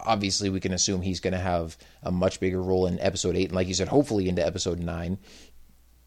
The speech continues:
Uh, 'cause hopefully they don't just make it a recurring theme of this new trilogy where every movie a, a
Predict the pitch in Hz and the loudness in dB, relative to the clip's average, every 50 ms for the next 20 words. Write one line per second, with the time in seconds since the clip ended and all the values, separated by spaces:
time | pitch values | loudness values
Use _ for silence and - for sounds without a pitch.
0 | _ - - - - 107 90 80 87 95 - 127 120 104 - 110 104 95 98 101 | _ -20 -18 -10 -6 -6 -4 -4 -4 0 6 6 6 6 6 4 4 6 6 6
1 | 98 90 80 71 92 92 - 101 104 107 98 101 92 90 98 92 - - 117 104 | 4 4 0 -4 -6 -6 -2 0 0 2 2 2 0 0 -2 -4 0 2 2 4
2 | 95 90 90 90 - - 123 123 120 107 98 98 90 92 98 92 - 110 120 107 | 4 2 0 -4 -2 -2 0 2 2 2 2 2 0 0 -4 -4 -2 0 -2 0
3 | - - 98 95 92 92 98 92 90 87 90 - 104 104 90 101 98 92 98 110 | 0 2 2 2 2 2 0 0 2 0 0 2 0 0 0 0 0 2 2 2
4 | 110 98 101 98 95 90 90 87 82 85 90 87 | 4 4 4 2 2 2 2 2 2 2 0 0